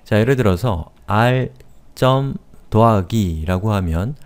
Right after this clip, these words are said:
R 뒤에 어떤 문자가 오는데 그 문자의 수량은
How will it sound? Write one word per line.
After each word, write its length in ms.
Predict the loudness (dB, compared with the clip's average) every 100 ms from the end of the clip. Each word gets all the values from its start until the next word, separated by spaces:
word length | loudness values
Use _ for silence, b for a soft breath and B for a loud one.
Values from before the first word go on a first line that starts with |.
| B B B
R 360 | 0 2 2 0
뒤에 260 | 0 2 2
어떤 360 | 0 -2 0 0
문자가 540 | 2 0 0 -2 0
오는데 500 | 0 0 0 0 -4
그 120 | -4 -2
문자의 640 | -2 -2 -2 -2 0 -2
수량은 580 | -2 -2 0 0 -2